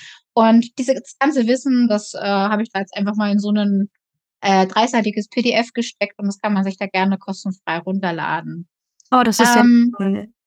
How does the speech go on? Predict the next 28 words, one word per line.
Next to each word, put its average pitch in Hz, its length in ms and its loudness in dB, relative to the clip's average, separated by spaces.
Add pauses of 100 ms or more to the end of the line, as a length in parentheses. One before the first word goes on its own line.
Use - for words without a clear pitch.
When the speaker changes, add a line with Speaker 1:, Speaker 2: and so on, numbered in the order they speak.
(460)
Speaker 1:
ja. 330 320 2 (140)
<laughs> 294 540 4 (580)
Äh, 294 140 6
es 254 120 -2
gibt 453 220 -2
aber 392 220 2
auch 285 240 2
noch 381 140 0 (140)
die 294 500 -2
Variante, 262 580 -2
wenn 285 80 -6
man 277 120 0
sagt, 269 200 -2
"Boah, 269 180 2
das 269 160 -6
ist - 320 -10 (160)
cool, 339 260 2
aber 269 360 2 (480)
mir 277 160 4
noch 285 220 0
ein 262 60 -4
bisschen, 320 560 -6
ich - 140 -12
möchte 302 220 -2
noch 302 80 -2
ein - 220 -20
bisschen 196 480 0
mehr." 160 380 -6